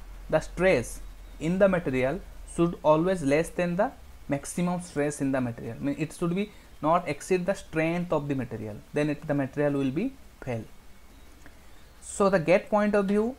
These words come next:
this subject is very important, and the weightage of this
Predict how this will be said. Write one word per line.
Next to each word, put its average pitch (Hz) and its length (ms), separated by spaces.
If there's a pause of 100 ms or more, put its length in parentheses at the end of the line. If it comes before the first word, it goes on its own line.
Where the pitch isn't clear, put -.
(120)
this 147 180
subject 160 340
is 160 140
very 143 260
important, 185 520 (520)
and 147 80
the 143 80
weightage 143 440
of 160 260
this 165 320